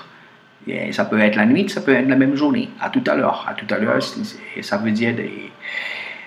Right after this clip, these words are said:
après, après je te vois. Ça peut être, euh, une heure, deux heures, trois heures, quatre heures, cinq heures, moi je sais pas. Hein, mais, mais ça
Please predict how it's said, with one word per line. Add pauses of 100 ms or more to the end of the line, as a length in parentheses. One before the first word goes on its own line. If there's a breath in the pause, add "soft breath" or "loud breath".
(240 loud breath)
après,
après
je
te
vois.
Ça
peut
être,
euh,
une
heure,
deux
heures,
trois
heures,
quatre
heures,
cinq
heures,
moi
je
sais
pas. (300)
Hein,
mais,
mais
ça